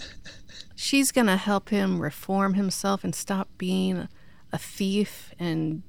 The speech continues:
be boring. I don't know. I don't again, there was so much exposition in this scene. I was just like, "I don't,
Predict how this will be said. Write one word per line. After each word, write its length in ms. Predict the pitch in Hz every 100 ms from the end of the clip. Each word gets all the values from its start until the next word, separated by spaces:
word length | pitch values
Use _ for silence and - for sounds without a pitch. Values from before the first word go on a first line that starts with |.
| - 190
be 160 | 170 160
boring. 680 | - 160 170 175 180 185 - -
I 100 | 240
don't 180 | 269 247
know. 280 | 226 226 -
I 100 | 254
don't 200 | 269 - - -
again, 400 | 233 220 214 190
there 120 | 190 226
was 120 | 233
so 200 | - 247
much 220 | 254 -
exposition 600 | 208 - 208 175 175 202
in 120 | 208
this 120 | 208
scene. 300 | - 208 208
I 80 | 190
was 100 | 190
just 180 | 190 -
like, 200 | 196 190
"I 100 | 196
don't, 320 | 196 208 294